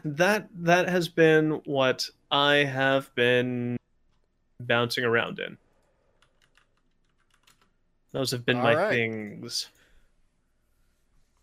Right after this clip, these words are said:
Speaker 2: I don't
Speaker 1: What about
Speaker 2: have
Speaker 1: you? <laughs>
Speaker 2: Halo.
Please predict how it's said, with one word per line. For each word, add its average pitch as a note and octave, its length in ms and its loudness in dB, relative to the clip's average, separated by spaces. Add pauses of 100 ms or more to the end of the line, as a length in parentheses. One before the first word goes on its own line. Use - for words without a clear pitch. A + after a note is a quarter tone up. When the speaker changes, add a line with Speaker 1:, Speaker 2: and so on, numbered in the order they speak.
(1700)
Speaker 2:
I F3 100 0
don't B3 160 4
Speaker 1:
What A3 100 12
about G#3 200 10
Speaker 2:
have F#3+ 180 4
Speaker 1:
you? B3 400 2 (300)
<laughs> G#3+ 60 4 (1500)
Speaker 2:
Halo. B2+ 440 -2